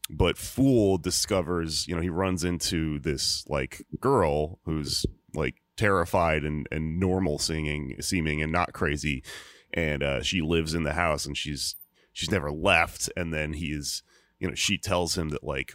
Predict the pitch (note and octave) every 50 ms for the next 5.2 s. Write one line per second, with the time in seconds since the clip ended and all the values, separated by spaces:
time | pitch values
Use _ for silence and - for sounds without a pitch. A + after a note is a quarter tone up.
0 | - - E2+ G#2 A2 G#2+ G#2 F2+ D#2 - - - - - A2 A#2 A#2+ A2+ F#2 E2
1 | D#2 D2 D2 C#2+ C2 - F#2+ G#2+ A2 - - E2+ D#2 - - D#2 D#2+ D#2+ D#2 D2+
2 | C#2+ - _ _ _ C#2+ E2 E2+ F#2 F2+ F2 E2+ D#2+ D2 - - - - - -
3 | _ - C#2 - G2+ A#2+ B2 G2+ D#2+ D2 D2 D2 C#2+ - - E2+ D2+ - - D#2+
4 | D#2 - - - - G2+ G2 F#2+ F#2+ F2+ E2+ E2 D#2+ - - - F#2+ E2+ D2+ C#2+
5 | C2 B1+ B1